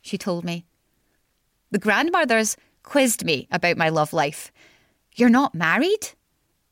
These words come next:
"No," I said, looking at the floor, as this question is usually accompanied by a horrified response of "How?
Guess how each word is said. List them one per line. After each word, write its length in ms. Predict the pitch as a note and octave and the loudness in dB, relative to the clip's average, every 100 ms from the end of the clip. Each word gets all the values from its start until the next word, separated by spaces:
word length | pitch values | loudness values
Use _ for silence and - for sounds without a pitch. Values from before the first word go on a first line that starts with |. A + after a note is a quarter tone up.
| _ _ | _ _
"No," 460 | F3+ G3 G3+ F3 D#3+ - | 0 2 4 2 -4 -4
I 120 | D#3+ | -2
said, 380 | E3+ F3+ D#3+ D#3+ - _ _ | 0 2 0 -2 -10 _ _
looking 280 | F#3+ - F3+ | -2 0 -2
at 100 | - | -2
the 60 | E3 | -6
floor, 420 | - F#3+ F3 E3 - - - | -4 0 0 -2 -8 -20 -2
as 220 | G3 F3+ | -2 2
this 220 | A#3 F4 | 0 0
question 600 | - F3 - - D3+ D#3 - _ - | -2 -2 -2 -4 -4 -6 -10 _ -2
is 200 | F#3+ F#3+ | -2 0
usually 600 | F#3 A#3+ C#4+ E4 C#4 B3+ | 4 4 4 2 2 2
accompanied 600 | B3 A3+ G3+ G#3 G3 - | 0 -2 0 0 -2 0
by 180 | F#3 F#3 | 0 2
a 120 | - | 0
horrified 1080 | F#3 - - - B3 G#3+ G#3 - E3 E3 D#3 | -2 -8 -4 0 2 2 0 0 2 0 0
response 560 | F3 - G3 D#3 D3+ A3 | -2 0 0 0 -2 -2
of 220 | F#3 - | -2 -2
"How? 380 | F4+ E4 F3+ | 0 2 0